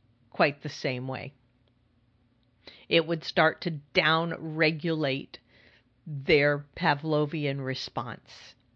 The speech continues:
In the same way, we can start to downregulate the desire response that we get for food, that uncontrollable urge to eat when we don't even want to eat.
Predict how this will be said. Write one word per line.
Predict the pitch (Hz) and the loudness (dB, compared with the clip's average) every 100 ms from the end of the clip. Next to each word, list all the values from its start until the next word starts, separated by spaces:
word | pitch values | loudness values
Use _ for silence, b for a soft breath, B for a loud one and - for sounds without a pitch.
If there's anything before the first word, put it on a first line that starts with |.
| _ _ _ _ _ _ - | _ _ _ _ _ _ -2
In | 190 160 | 0 2
the | 160 | -2
same | - - 175 185 202 208 | -4 0 2 2 0 2
way, | 226 226 165 135 156 175 _ - | 2 4 2 0 -4 -8 _ -16
we | 165 165 180 190 | -6 0 2 0
can | - 214 202 | -2 -2 -2
start | - 180 151 - | -2 -2 -2 -4
to | 185 151 - | -10 -10 -2
downregulate | 185 170 170 180 185 175 175 175 160 180 175 131 139 - - B B B B _ - | 2 2 2 0 -4 -4 0 0 0 -2 0 0 -2 -6 -20 B B B B _ -10
the | 147 165 | 0 0
desire | 139 165 135 123 160 160 165 160 147 | 2 -2 -2 0 2 4 2 0 -2
response | 147 143 - 143 135 - - - _ _ | -8 -10 -6 -6 -6 -12 -18 -20 _ _
that | 156 151 | -4 -4
we | 165 156 165 165 170 | -4 -8 -2 -2 -2
get | 151 143 - | -4 -4 -4
for | - 139 | -10 -10
food, | - 156 139 135 | -4 -2 -2 -2
that | 123 - - | -6 -6 0
uncontrollable | 190 180 180 185 196 180 - 180 165 160 160 156 151 | 2 4 2 -2 -4 -6 -4 0 0 0 -2 -2 -2
urge | - 151 135 135 139 - _ b b b b - | -2 -2 -2 -4 -8 -10 _ b b b b -2
to | 185 - | -2 0
eat | 147 139 - | -4 -4 -4
when | 160 | -4
we | 160 160 | -2 0
don't | 170 | 0
even | 156 151 147 | 0 -2 -4
want | 135 135 - | -2 -4 -4
to | 143 - | -12 -10
eat. | 127 - - | -14 -14 -20